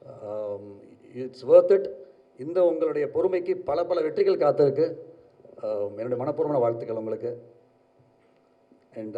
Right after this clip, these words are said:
um, the whole crew-க்கு என்னுடைய வாழ்த்துக்கள். திருக்குமரன் சார், ப்ரொடியூசர் வச்சிருக்க நம்பிக்கை கண்டிப்பா நீங்க காப்பாத்துவீங்கன்னு தெரியும், ஏன்னா அவங்க நிறைய நல்ல விஷயங்கள் சொன்னாங்க. சாம் சி எஸ் சார்,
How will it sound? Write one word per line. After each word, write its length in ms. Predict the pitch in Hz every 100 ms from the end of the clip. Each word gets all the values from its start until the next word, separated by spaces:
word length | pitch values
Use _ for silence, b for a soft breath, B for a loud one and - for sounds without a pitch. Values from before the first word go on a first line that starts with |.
| 110
um, 260 | 110 110 110 110 113 - _ _ - _ _ 117
the 60 | 131
whole 180 | 165 147 175
crew-க்கு 240 | 180 170
என்னுடைய 180 | 135 131
வாழ்த்துக்கள். 380 | 131 135 139 147 - - -
திருக்குமரன் 420 | 160 156 151 135
சார், 160 | 151 151 - - _ _ _ _ -
ப்ரொடியூசர் 360 | 147 160 156 147
வச்சிருக்க 280 | - 139 143
நம்பிக்கை 280 | 151 160 160
கண்டிப்பா 260 | 143 156 143
நீங்க 140 | 127 127
காப்பாத்துவீங்கன்னு 520 | 135 135 135 135 139
தெரியும், 220 | 135 156 135
ஏன்னா 140 | 135
அவங்க 180 | 123 120 117
நிறைய 180 | 143 165 131
நல்ல 120 | 139 147
விஷயங்கள் 260 | 135 120
சொன்னாங்க. 300 | 123 131 120 147 - - _ _ _ _ - _ _ _ _ - 131
சாம் 200 | 147 156
சி 80 | 156 143
எஸ் 100 | 143
சார், 160 | 160